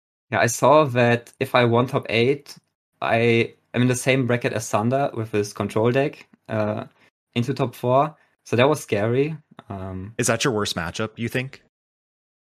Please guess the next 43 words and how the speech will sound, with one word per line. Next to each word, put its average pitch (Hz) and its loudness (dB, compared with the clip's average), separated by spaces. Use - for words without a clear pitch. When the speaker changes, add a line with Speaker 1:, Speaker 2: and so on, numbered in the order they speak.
Speaker 1:
I, - -4
I - 0
don't 107 0
know. 117 4
I, 104 4
<laughs> - -2
I 156 2
Speaker 2:
<laughs> - -8
Speaker 1:
didn't 151 -2
play 156 4
it, 202 0
but 127 0
it 165 6
is 220 0
scary 147 4
at 117 0
least. 110 -2
And 113 -2
he 139 -4
played 151 2
Manaphy, 131 2
and 110 -2
he 123 0
had, 107 -2
like, 101 -8
the 117 -16
Dusknoir 117 0
to 117 -6
shut 107 -6
off 101 -8
rapid 120 -2
energies 117 0
and 107 -2
everything. 110 -2
So 113 -2
I 123 2
assume 135 4
it 123 2
was 113 0
probably 127 4
a 135 4
bad 131 2
matchup. 131 -2